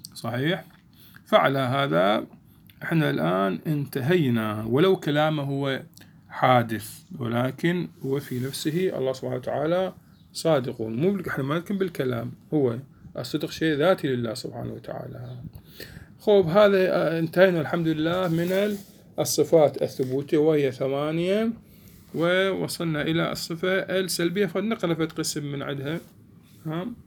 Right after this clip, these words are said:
أم، أنه ليس بمركب. الآن نأتي الفصل الثالث، قال في صفاته السلبية.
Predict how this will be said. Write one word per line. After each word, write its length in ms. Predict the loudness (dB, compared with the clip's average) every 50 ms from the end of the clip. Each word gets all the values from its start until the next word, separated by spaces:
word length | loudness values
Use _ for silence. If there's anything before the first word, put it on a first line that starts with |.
| -20 -20 -20 -20 -20 -20 -20 -16 -10 -8
أم، 420 | -6 -4 -2 -2 -2 -2 -4 -4
أنه 400 | -4 -4 -2 0 0 2 2 4
ليس 260 | 4 4 2 2 0
بمركب. 640 | -2 -2 -2 -2 -2 -2 -4 -4 -6 -6 -4 -4 -4 -6
الآن 520 | -6 -6 -4 -2 -2 0 0 -2 -2 -4 -8 -12 -20 -18 -12 -6
نأتي 500 | -4 -2 -2 -2 -4 -4 -2 2 2 2
الفصل 440 | 2 2 0 0 0 0 0 -2 -2
الثالث، 540 | -2 -4 -6 -4 -2 0 2 2 2 0 -4
قال 300 | -4 -4 -2 -2 -2 -2
في 300 | 0 0 0 2 0 0
صفاته 680 | -2 -4 -4 -2 0 2 2 2 2 2 4 4 6
السلبية. 840 | 6 4 2 0 0 -2 -2 -2 2 4 4 6 6 6 2 0 -2